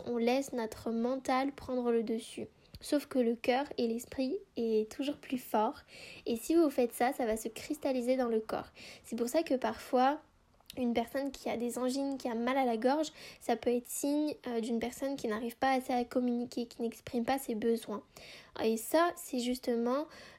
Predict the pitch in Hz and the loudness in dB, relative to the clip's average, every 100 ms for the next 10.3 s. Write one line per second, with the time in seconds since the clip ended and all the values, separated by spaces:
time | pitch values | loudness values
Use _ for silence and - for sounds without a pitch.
0 | - 233 233 233 240 247 247 262 254 - | -4 0 2 2 2 0 0 -2 -2 -8
1 | - 247 233 233 427 - - 240 226 233 | 0 2 4 2 0 -8 0 2 2 2
2 | 359 392 294 254 247 262 - 240 233 277 | 4 4 4 2 -2 -2 -4 -2 -2 -2
3 | 359 - 262 254 247 240 - 233 277 - | -4 -2 -2 2 2 2 0 -2 -2 -4
4 | - 240 220 220 - 320 339 - - - | -8 -4 -4 -2 2 2 0 -10 -20 -20
5 | - _ - 320 311 - - 233 226 226 | -20 _ 2 4 4 0 0 2 2 0
6 | 226 262 269 262 262 240 240 - 220 220 | 2 4 4 4 4 4 0 -2 0 4
7 | 247 262 294 285 - 240 233 262 247 - | 6 8 8 6 2 2 4 2 2 2
8 | 247 - 247 269 302 240 220 220 240 254 | 2 2 4 6 6 4 2 4 4 2
9 | 254 247 - - 247 247 247 247 240 220 | -2 -4 -6 -4 -2 -2 -2 -4 -2 -2
10 | 220 254 262 | -4 -4 -6